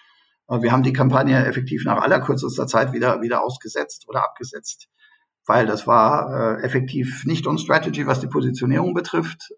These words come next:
ähm, und, äh, auch nicht, entsprach auch nicht den, äh, Motivationstreibern des Verbrauchers.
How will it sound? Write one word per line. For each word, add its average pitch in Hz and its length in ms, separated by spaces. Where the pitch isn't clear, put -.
ähm, 139 520
und, 131 640
äh, 127 480
auch - 260
nicht, - 640
entsprach 135 600
auch 131 240
nicht - 580
den, 131 320
äh, 123 280
Motivationstreibern 127 1080
des 113 140
Verbrauchers. - 640